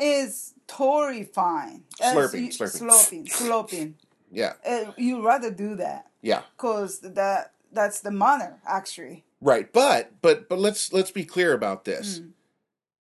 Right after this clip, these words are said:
Speaker 2: When, when they say that slurping's okay,
Speaker 1: Mm.
Speaker 2: that doesn't mean to suck on it like you're, like you're a Hoover vacuum cleaner.
Speaker 1: <laughs>
Speaker 2: Just a natural, a
Speaker 1: Right.
Speaker 2: natural slurping
Speaker 1: Right,
Speaker 2: sound.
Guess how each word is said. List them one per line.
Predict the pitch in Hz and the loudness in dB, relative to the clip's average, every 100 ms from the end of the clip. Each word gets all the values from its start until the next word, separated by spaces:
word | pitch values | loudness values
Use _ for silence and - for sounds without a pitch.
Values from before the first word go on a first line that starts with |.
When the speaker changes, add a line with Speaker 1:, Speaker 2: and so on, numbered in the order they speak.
| _ _ _ _ _ - | _ _ _ _ _ 0
Speaker 2:
When, | 165 170 185 | 0 0 -4
when | 170 185 | -4 0
they | 180 180 | 2 2
say | - 277 | 2 0
that | 226 | 0
slurping's | - 160 160 170 170 147 | -2 0 0 0 -2 -2
okay, | 131 151 139 147 160 - - | -2 0 2 0 -2 -10 -18
Speaker 1:
Mm. | 180 165 160 | -16 -6 2
Speaker 2:
that | 220 | 2
doesn't | 247 226 202 | 4 0 -2
mean | 165 165 156 | -4 -4 0
to | 139 - | -2 -2
suck | - - - - 175 165 | -2 0 2 2 2 0
on | 139 | -2
it | 139 123 | -2 0
like | 123 110 | -2 -2
you're, | 123 117 107 101 - _ _ _ _ _ | -4 -2 -2 -4 -8 _ _ _ _ _
like | - 120 117 | -4 -4 -2
you're | 113 104 | -4 -2
a | 98 - - | -4 -8 -4
Hoover | 156 135 123 | -2 0 0
vacuum | 127 135 135 120 101 | 0 -2 -2 -6 -6
cleaner. | 113 95 87 80 - - | -4 -4 -6 -12 -4 4
Speaker 1:
<laughs> | 330 339 320 311 | 6 6 4 2
Speaker 2:
Just | 233 - | 0 0
a | 226 | 2
natural, | 185 196 226 226 233 214 196 - | 4 4 4 2 2 2 2 -2
a | |
Speaker 1:
Right. | 175 | 0
Speaker 2:
natural | 190 208 226 202 | 2 2 2 0
slurping | 147 165 160 160 147 | 0 2 2 2 -4
Speaker 1:
Right, | 127 | -4
Speaker 2:
sound. | 139 117 107 104 110 | 0 0 0 -2 -6